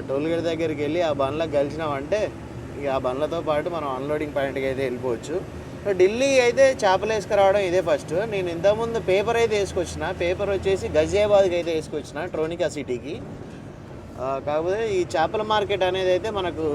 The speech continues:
లొకేషన్ అయితే మన సుధాకర్ రెడ్డి అన్న రెగ్యులర్ అయితే తిరుగుతాడు విజయవాడ. ఆ అన్న అయితే లొకేషన్ పంపించిండు. అన్న బండి కూడా ఇప్పుడు లోపలనే ఉంది. నాకు తెలిసి ఈరోజు అన్న బండి అన్‌లోడ్ అయ్యి బయటికి వెళ్తా ఉంది కావచ్చు maybe.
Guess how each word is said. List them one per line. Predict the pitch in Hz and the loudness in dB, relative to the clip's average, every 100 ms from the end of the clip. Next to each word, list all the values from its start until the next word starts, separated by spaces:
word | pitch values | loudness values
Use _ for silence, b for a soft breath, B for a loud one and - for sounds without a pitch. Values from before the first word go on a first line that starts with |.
| 135 127 113 104 - - | 0 -2 -4 -8 -12 -2
లొకేషన్ | 131 143 214 220 214 | -2 0 0 0 0
అయితే | 208 202 240 247 226 196 170 | -2 0 -2 -2 -4 -4 -6
మన | 160 151 | -6 -6
సుధాకర్ | 135 160 175 185 | -6 -2 0 0
రెడ్డి | 190 190 196 | -2 -2 0
అన్న | 180 175 165 156 143 | 0 -2 -4 -4 -2
రెగ్యులర్ | 139 143 175 185 | -2 2 4 6
అయితే | 185 165 | 4 2
తిరుగుతాడు | 156 160 147 135 | -2 -2 -2 -2
విజయవాడ. | 214 131 143 147 143 131 180 - - - - - - - - | -4 -6 0 2 2 0 -4 -6 -12 -14 -14 -14 -12 -12 -8
ఆ | 131 | -4
అన్న | 135 165 | -4 -2
అయితే | 196 190 | -2 0
లొకేషన్ | 175 180 196 196 | 0 0 -2 -2
పంపించిండు. | 170 165 185 165 127 151 | -4 0 -2 -2 -4 0
అన్న | 160 156 175 | 0 0 2
బండి | 208 208 | 2 4
కూడా | 208 | 2
ఇప్పుడు | 208 175 | 2 2
లోపలనే | 156 160 185 185 | 4 4 4 4
ఉంది. | 165 139 160 | 2 -2 -4
నాకు | 151 | -2
తెలిసి | 147 156 196 | -2 -2 0
ఈరోజు | 180 180 196 190 185 | 2 4 2 2 2
అన్న | 165 151 160 | 0 -2 -2
బండి | 180 185 | -2 -2
అన్‌లోడ్ | 156 165 185 | -2 0 2
అయ్యి | 185 | 2
బయటికి | 165 160 165 | 0 0 0
వెళ్తా | 165 156 165 | -4 -2 -2
ఉంది | 165 156 151 | -2 -4 0
కావచ్చు | 139 147 - | 0 0 -6
maybe. | 131 131 147 | -8 -4 -6